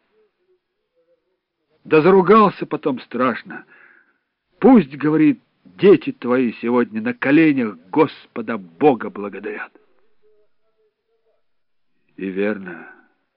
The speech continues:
Я тебе давно говорил». «И Зарипе говорил», возмутился в свою очередь Едыгей и воспользовался случаем, чтобы еще раз высказать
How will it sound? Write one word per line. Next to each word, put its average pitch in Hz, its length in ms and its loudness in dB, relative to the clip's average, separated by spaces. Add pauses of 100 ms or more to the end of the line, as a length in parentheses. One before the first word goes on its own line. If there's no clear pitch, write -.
(800)
Я - 100 -16
тебе 120 200 -6
давно 113 340 -8
говорил». 120 420 -8 (1500)
«И 170 100 0
Зарипе 156 500 4
говорил», 185 500 4 (640)
возмутился 127 640 -4
в 107 60 -16
свою 120 260 -2
очередь 120 340 -4
Едыгей 123 540 0 (560)
и 123 80 0
воспользовался 156 760 2
случаем, 170 460 0
чтобы 156 300 2
еще 190 320 2
раз 190 220 0
высказать 170 640 2